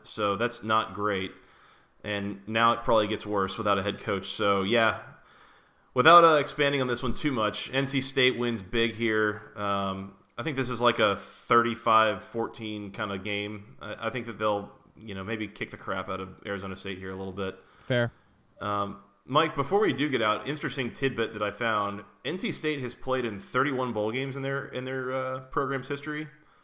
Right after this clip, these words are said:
Speaker 1: They've never played in the Sun Bowl.
Speaker 2: Wow! There you go.
Speaker 1: Yeah.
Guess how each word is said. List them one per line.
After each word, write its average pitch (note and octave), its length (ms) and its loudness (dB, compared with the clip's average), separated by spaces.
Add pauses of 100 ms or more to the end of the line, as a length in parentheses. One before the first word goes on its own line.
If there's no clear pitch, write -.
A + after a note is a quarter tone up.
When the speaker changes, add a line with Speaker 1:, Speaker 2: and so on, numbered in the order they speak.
(540)
Speaker 1:
They've G2 100 -14
never C3 160 2
played F3+ 180 2
in F3 60 -6
the D#3+ 60 -4
Sun F3 200 0
Bowl. F#2+ 300 -4 (680)
Speaker 2:
Wow! A#2 260 -4 (180)
There G2+ 140 -4
you B2 80 -2
go. D3+ 260 -2 (500)
Speaker 1:
Yeah. A2 400 -2